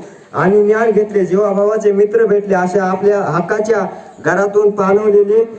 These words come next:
डोळ्यांनी आपणास मनात नसताना देखील बाहेर पडावे लागणार. भलेही मला शिक्षकाने शिक्षा केली असेल, पण ती माझ्याकरिता शिक्षा नव्हती, तर ती सु-, चूक सुधारण्यासाठी दिलेली संधी होती.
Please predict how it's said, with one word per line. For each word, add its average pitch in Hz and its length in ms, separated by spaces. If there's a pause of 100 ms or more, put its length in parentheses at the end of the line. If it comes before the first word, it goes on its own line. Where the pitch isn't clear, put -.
(220)
डोळ्यांनी 208 360
आपणास 208 460 (140)
मनात 214 500
नसताना 214 440
देखील 214 360
बाहेर 196 280
पडावे 202 360
लागणार. 180 320 (420)
भलेही 196 340
मला 226 240 (100)
शिक्षकाने 214 520
शिक्षा 214 340
केली 202 200
असेल, 185 400 (300)
पण 196 140
ती 220 160
माझ्याकरिता 214 720
शिक्षा 214 380
नव्हती, 214 320
तर 220 240
ती 196 200
सु-, 208 300
चूक 226 380
सुधारण्यासाठी 214 640
दिलेली 208 300
संधी 196 320
होती. 156 320